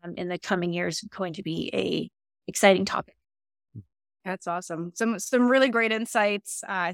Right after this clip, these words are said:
Speaker 2: thank you so much. The next part of the podcast is lightning round.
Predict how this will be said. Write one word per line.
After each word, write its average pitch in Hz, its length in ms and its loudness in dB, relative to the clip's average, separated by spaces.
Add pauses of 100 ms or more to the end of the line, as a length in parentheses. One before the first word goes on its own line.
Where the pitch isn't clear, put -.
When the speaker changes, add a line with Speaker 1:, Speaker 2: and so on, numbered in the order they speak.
Speaker 2:
thank 208 200 0
you 226 80 -8
so 208 180 -2
much. 196 200 0
The 220 80 -4
next 226 200 0
part 247 140 4
of 240 40 2
the 240 80 0
podcast 214 580 2
is 196 140 -8
lightning 185 320 -2
round. 180 340 0